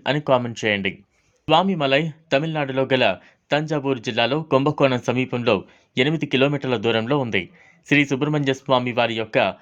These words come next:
ఆరు ప్రఖ్యాత క్షేత్రముల్లో ఐదవది. ఇక్కడ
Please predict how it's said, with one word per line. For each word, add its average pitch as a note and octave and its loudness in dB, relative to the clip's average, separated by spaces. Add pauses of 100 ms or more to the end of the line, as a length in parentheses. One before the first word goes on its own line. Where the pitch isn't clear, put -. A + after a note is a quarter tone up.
(200)
ఆరు C3+ 2
ప్రఖ్యాత C#3+ 2
క్షేత్రముల్లో B2+ 0 (160)
ఐదవది. A2 -4 (580)
ఇక్కడ C3 0